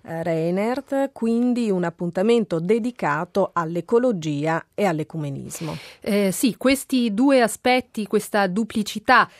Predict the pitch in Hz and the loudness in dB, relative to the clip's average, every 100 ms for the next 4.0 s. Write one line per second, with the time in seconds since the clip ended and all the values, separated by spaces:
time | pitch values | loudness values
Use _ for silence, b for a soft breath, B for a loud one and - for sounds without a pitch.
0 | b - 185 175 165 156 175 170 170 160 | b -10 -6 -4 -6 -4 -2 -2 -2 -2
1 | 160 156 151 156 180 - 190 - 233 240 | -2 -4 -4 -4 -4 0 0 2 2 4
2 | 208 202 190 185 175 175 175 175 170 180 | 4 2 2 2 2 2 2 2 2 0
3 | - 202 - 190 190 196 202 202 180 | 0 -2 0 2 4 4 2 2 2